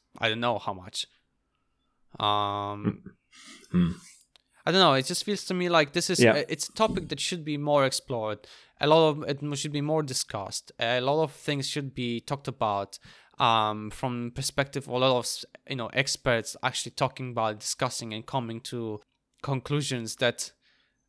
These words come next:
Speaker 1: basically benefit everyone, so that every, like, th-, th-, there is a proper, you know, conversation about it instead of stigmatizing it still.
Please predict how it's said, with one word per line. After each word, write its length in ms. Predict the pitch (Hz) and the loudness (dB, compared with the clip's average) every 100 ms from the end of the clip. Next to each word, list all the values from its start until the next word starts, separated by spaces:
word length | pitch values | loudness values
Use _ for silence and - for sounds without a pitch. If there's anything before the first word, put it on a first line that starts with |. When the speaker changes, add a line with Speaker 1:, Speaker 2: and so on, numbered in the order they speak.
| _ _ - 143 | _ _ -4 2
Speaker 1:
basically 460 | 147 143 143 147 | 2 2 -2 -4
benefit 520 | 139 135 139 135 143 | 4 6 6 2 -2
everyone, 640 | 107 120 135 135 147 156 160 _ | -2 0 0 2 2 0 -6 _
so 140 | - 143 | -10 -6
that 220 | 131 117 | -6 -4
every, 360 | - 135 143 123 | -2 -2 0 2
like, 280 | 127 123 - | 2 0 -4
th-, 140 | 131 | -12
th-, 160 | - - | -12 -4
there 140 | 135 | -2
is 180 | 135 - | 0 -2
a 40 | |
proper, 440 | 123 - 139 139 127 | -6 -2 -2 2 0
you 80 | 120 | 0
know, 280 | 110 107 107 | -2 -2 -6
conversation 600 | - 123 123 120 131 - 147 | -4 -2 0 0 0 0 -2
about 360 | 139 135 147 | 4 4 4
it 100 | 156 | 0
instead 380 | 117 123 - 127 | -4 -2 -2 -2
of 120 | 117 | -4
stigmatizing 840 | - - - 135 131 127 135 139 | -8 -4 -4 -4 0 2 2 0
it 100 | 139 | -4
still. 420 | 139 160 156 160 | -2 0 0 -2